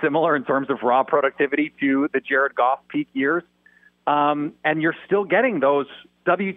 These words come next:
T F moments from him that you were getting in Detroit, where he's, he's sailing throws over guys' heads, or he's YOLOing a deep ball for, for, you know, reasons that,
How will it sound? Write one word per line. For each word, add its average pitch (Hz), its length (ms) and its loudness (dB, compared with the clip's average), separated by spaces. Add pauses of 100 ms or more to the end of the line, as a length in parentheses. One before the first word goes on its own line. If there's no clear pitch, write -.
T 180 120 0
F 226 220 2
moments 196 440 0
from 147 140 -2
him 127 260 -2
that 151 180 -2
you 151 100 -2
were 156 100 0
getting 151 320 0
in 175 100 -2
Detroit, 175 400 0
where 135 120 0
he's, 135 140 -4 (180)
he's 143 220 -4 (160)
sailing 175 460 2 (460)
throws 170 420 4
over 160 280 2
guys' 131 360 2
heads, 190 360 2 (420)
or 147 160 0
he's 147 240 -4
YOLOing 180 640 2
a 131 40 0
deep 175 320 -8
ball 175 380 2
for, 143 400 2
for, 127 380 0
you 156 60 -2
know, 101 280 0
reasons 214 460 2 (120)
that, 160 220 2